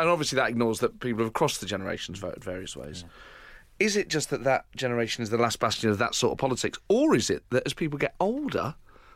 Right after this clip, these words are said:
Speaker 1: their perspective changes?
Speaker 2: That's a really key social science question, uh, which is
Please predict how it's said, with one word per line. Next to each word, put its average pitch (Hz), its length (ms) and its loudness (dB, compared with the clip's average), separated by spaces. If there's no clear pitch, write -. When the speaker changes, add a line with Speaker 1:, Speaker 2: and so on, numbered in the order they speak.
Speaker 1:
their 120 100 2
perspective - 480 -4
changes? - 580 -6
Speaker 2:
That's - 480 0
a 104 60 0
really 110 640 6
key 104 380 4
social 101 340 2
science 98 300 2
question, 87 420 -2
uh, 90 500 4
which 104 200 0
is 95 300 0